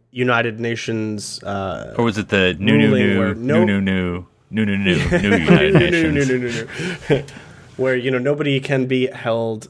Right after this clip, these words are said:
Speaker 1: responsible for the actions of their forebears. Um, I, it's just a really interesting framing of this kind of question.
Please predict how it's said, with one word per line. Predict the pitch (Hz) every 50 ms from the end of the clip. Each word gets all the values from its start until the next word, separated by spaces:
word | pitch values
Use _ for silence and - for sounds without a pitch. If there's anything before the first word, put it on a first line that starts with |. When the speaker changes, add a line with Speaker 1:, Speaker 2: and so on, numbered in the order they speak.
| _ -
Speaker 1:
responsible | 127 120 - - 160 170 202 190 160 139 123 120 117
for | 117 117
the | 113
actions | 113 113 117 - - 117 117 113 110 107 104 104 -
of | - 107 104 107 104 104 104 104 107 123 - - - -
their | - 101 101 107
forebears. | 110 - - 151 156 156 147 139 117 110 104 101 101 101 101 - - - - - _ _ - - - - _ -
Um, | - 123 104 101 98 101 95 101 113 _ _ _ _ _ _ - - _ _ _ _ _ _ _ _ _ _ _ _ _ _ _ _ _ -
I, | 175 180 -
it's | 180 202 - - - 196 180 139 - - - -
just | 302 294 - 339
a | 269
really | 165 143 143 151 160 180 220 233 240 254 254 233 220 196 180
interesting | 180 180 185 165 - - 165 151
framing | 139 - - - - - 180 214 285 320 294 143 117 113
of | 117 113
this | 117 117 113 -
kind | - - - 135 151 190 220
of | 202 - -
question. | - - 120 120 - - - 120 120 120 117